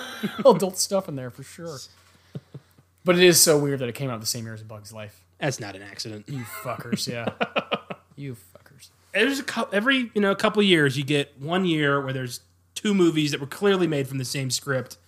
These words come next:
Speaker 2: that got sent to different filmmakers or something. And the studios decided to just do their thing. You know, Wa-, Olympus Has Fallen and White House Down, Mars Attacks and Independence Day. It happens a lot.
Speaker 1: Yeah, yeah.
Speaker 2: Ugh.
Speaker 1: Ants in A Bug's Life.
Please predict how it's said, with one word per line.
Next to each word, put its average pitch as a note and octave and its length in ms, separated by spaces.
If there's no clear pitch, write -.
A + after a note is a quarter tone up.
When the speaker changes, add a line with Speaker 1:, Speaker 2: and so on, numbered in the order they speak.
Speaker 2:
that B2+ 140
got C3 340
sent C#3+ 260
to C#3+ 80
different C3+ 380
filmmakers B2+ 600
or C3 40
something. B2+ 440
And C3+ 100
the C#3 60
studios C3+ 520
decided C#3+ 400
to C#3 60
just C3+ 180
do D3+ 120
their F#3 100
thing. F#3+ 240
You C#3+ 60
know, C3+ 280
Wa-, C#3+ 200
Olympus E3 340
Has E3+ 100
Fallen F#3+ 380
and F#3 140
White E3+ 160
House D#3+ 240
Down, D#3 500
Mars D#3 240
Attacks D#3+ 380
and D#3 40
Independence D#3 520
Day. D3 340
It - 220
happens F#3+ 340
a G#2 60
lot. - 400
Speaker 1:
Yeah, G#3+ 180
yeah. D3+ 180
Speaker 2:
Ugh. - 240
Speaker 1:
Ants D3+ 280
in E3+ 60
A F3 40
Bug's F#3 220
Life. D#3+ 260